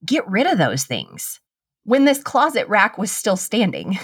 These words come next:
<laughs> I kept looking at it in the middle of my living room and noticing that it was starting to tilt in one direction. Like, it was kinda heavy, and I knew I needed to clean it up. I knew I needed to get rid of some shit,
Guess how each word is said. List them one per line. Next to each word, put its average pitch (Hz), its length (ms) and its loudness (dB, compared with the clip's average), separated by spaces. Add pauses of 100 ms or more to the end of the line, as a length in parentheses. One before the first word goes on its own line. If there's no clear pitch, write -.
(160)
<laughs> - 220 -10
I 262 80 4
kept 269 300 -2
looking 226 440 -2
at 160 140 4
it 170 200 0
in 247 220 4
the 240 60 4
middle 233 420 2
of 196 160 -2
my 185 160 -4
living 208 340 -2
room 156 300 -2 (120)
and 196 300 -2 (180)
noticing 233 960 0 (180)
that 185 340 2
it 190 140 -8
was 185 180 -6
starting 196 500 0
to 196 140 -8
tilt - 640 -8 (340)
in 214 240 -2
one 196 220 0
direction. 208 720 0 (240)
Like, 202 300 2
it 208 140 0
was 208 200 0 (200)
kinda 226 300 0
heavy, 226 640 0
and 196 260 -2 (420)
I 208 100 2
knew 208 540 2
I 214 140 0
needed 208 300 -2
to 180 60 0
clean 208 320 -4
it 165 100 0
up. 170 180 4
I 180 120 0
knew 202 260 2
I 285 100 2
needed 202 260 0
to 170 60 -4
get 165 160 -8
rid 165 140 -2
of 247 80 2
some 262 160 0
shit, 302 320 2